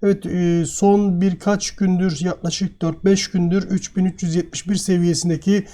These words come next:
bu direnç noktasını maalesef yukarı yönlü geçemedik. Tabii ki buradan geri çekilme, e, dün de bahsettiğimiz gibi eğer geri çekilme yaşanacak olursa Bitcoin tarafında da bir geri çekilme yaşanması gerekiyor diye bahsetmiştik ve şu an için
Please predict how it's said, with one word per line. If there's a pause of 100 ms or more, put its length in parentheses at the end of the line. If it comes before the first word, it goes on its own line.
(240)
bu
direnç
noktasını
maalesef
yukarı
yönlü
geçemedik. (340)
Tabii
ki
buradan
geri
çekilme,
e,
dün
de
bahsettiğimiz
gibi
eğer
geri
çekilme
yaşanacak
olursa (340)
Bitcoin
tarafında
da
bir
geri
çekilme
yaşanması
gerekiyor
diye
bahsetmiştik
ve
şu
an
için